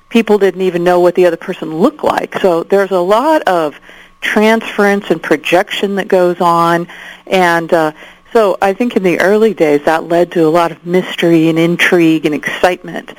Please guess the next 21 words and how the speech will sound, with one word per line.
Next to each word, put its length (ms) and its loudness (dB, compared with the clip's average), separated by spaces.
around 260 2
these 160 -8
budding 400 0
romances. 600 -2
Most 240 0
of 80 -8
them 140 -2
were 80 0
also 280 0
long 360 0
distance, 560 -2
by 180 -2
the 100 -4
way. 280 -2
Since 180 0
there 80 2
were 140 0
so 140 2
few 240 -10
people 360 -2
online, 640 0